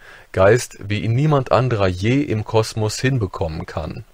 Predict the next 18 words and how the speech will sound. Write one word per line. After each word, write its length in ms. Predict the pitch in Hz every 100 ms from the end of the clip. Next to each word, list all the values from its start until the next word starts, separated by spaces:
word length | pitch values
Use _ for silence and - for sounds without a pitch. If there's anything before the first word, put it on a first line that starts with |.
| _ _ _ _ _ _ _ _ - - - - - _ _ _ _ _ -
Solchen 400 | - 131 - 120
Geist 320 | 110 - -
zu 100 | 87
erschaffen, 600 | 90 - 101 - 127 98
wird 180 | 107 -
aber 180 | 104
nur 200 | 110 113
eine 220 | 110 107 104
relativ 420 | 107 - 113 -
kleine 340 | 113 113 147
Facette 480 | - 90 - 90 -
des 180 | 85 -
Freiwerdens 720 | - 90 107 104 98 98 -
unseres 540 | 101 117 117 104 101
enormen 720 | - 92 92 113 127 123 107 90
geistig-intuitiven 1200 | 95 113 - 101 - 92 98 87 - 92 92 98
Talents 580 | 98 90 98 101 - -
sein. 560 | 98 110 165 - 175